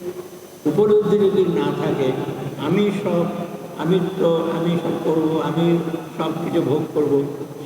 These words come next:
সেই ফিলসফি যেটা আমরা বলি হেডনিস্টিক, মানে নিজেই ভোগবাদী, আমি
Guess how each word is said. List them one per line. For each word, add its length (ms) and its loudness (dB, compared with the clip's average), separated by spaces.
সেই 300 2
ফিলসফি 480 -2
যেটা 240 -2
আমরা 160 -2
বলি 200 2
হেডনিস্টিক, 800 0
মানে 180 0
নিজেই 440 4
ভোগবাদী, 600 -2
আমি 200 -4